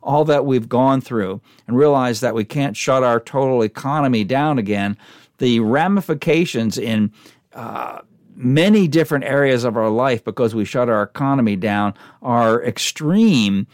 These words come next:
Uh, there have been probably a lot more deaths, uh, due to suicide.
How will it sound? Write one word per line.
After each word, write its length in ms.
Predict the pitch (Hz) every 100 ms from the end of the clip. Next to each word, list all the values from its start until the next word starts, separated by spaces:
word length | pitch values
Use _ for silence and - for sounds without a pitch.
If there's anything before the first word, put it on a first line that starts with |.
| - _
Uh, 420 | 131 113 110 110 113
there 360 | - - 135 131
have 120 | 117
been 260 | 143 135
probably 520 | 113 180 196 175 127 120
a 80 |
lot 300 | 110 117 147 -
more 180 | 143 135
deaths, 480 | 123 127 131 -
uh, 160 | 123 107
due 300 | 98 120 127
to 200 | - 107
suicide. 880 | - - 143 165 - 151 151 160